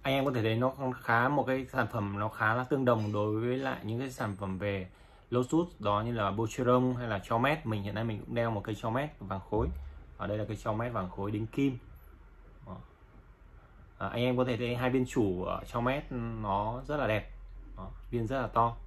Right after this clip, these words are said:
À, nó là kim zin xịn chứ không phải kim độ. Đó. À, đối với những phiên bản về Chomet và Lotus như thế này thì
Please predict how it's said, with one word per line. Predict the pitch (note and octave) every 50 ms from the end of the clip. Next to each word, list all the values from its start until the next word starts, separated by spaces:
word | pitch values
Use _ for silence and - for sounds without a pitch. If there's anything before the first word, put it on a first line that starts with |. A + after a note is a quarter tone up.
| - - - - - - - -
À, | - G2+ G2 G2
nó | F#2+ G2 G#2
là | A2
kim | A2+ - B2 A#2+
zin | A2 B2+ C3 B2 A#2+ - -
xịn | - - B2+ B2+ - - - - -
chứ | B2
không | B2 A#2
phải | G2
kim | F2+ - G#2+ G#2+
độ. | A#2 - - - - - - - - - - - -
Đó. | F#2 F2 G#2 - - - - - - - - - - - - - - - - - - - - - - - - - - - - - - F#3 - - - - - - - - - - - _ - -
À, | G#2+ A2 A2
đối | B2 B2
với | C3+ D#3+
những | F3+ F#3+
phiên | F3+ - E3 D#3
bản | C#3+ C3 G#2+ G#2
về | G2 G#2+
Chomet | G#2 - C#3 C3+ C#3+ D3+ D#3 -
và | C3 A#2 A2+ A2 G#2+ G#2 G#2+ G#2+
Lotus | G#2+ A#2+ C3+ B2 - F3+ F3+ F3+
như | D#3 D3
thế | B2+ C3+ C3+
này | C3+ B2 A#2
thì | A2+ A2+ G#2+